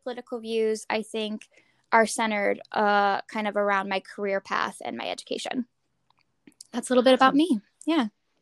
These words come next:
Speaker 2: Yeah. So I guess to get started, how do you feel like growing up, like, what influenced your political views now, if anything, or, like, what did you,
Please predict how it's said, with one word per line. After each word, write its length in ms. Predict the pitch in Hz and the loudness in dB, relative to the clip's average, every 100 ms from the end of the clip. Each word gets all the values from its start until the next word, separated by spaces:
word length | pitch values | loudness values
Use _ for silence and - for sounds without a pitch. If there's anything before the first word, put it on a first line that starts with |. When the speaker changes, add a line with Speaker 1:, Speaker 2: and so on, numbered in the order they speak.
| - | -6
Speaker 2:
Yeah. 220 | 254 370 330 - - - - _ | -2 -2 -2 -16 -20 -20 -20 _
So 340 | - 277 254 | 4 6 8
I 100 | - | 6
guess 180 | 277 339 | 4 4
to 100 | - | 0
get 180 | 320 285 | -2 -2
started, 540 | - 226 254 226 214 - - | 2 4 4 2 0 -8 -14
how 240 | 202 247 | 0 2
do 80 | 285 | 2
you 140 | 302 | 0
feel 300 | 285 - 240 | -2 -2 0
like 280 | 220 196 202 214 | 2 0 -4 -8
growing 400 | 208 226 220 202 | 0 0 0 -2
up, 280 | 190 202 _ _ _ _ - | -2 -2 _ _ _ _ -4
like, 180 | 208 202 | -4 4
what 220 | 226 233 | 4 4
influenced 720 | 226 226 - 214 202 202 - | 0 -6 -4 -4 -4 -8 -6
your 340 | 196 190 185 185 | -2 2 0 0
political 420 | 208 190 196 190 | 0 -2 0 -4
views 380 | 185 185 180 208 | -2 -2 -2 2
now, 320 | 226 285 269 | 4 6 4
if 160 | 269 | 2
anything, 480 | 277 277 247 269 254 | 0 -2 -4 -4 0
or, 80 | 226 | 2
like, 180 | 202 196 | 2 4
what 140 | 220 | 4
did 180 | 226 190 | 4 -2
you, 160 | 226 | -8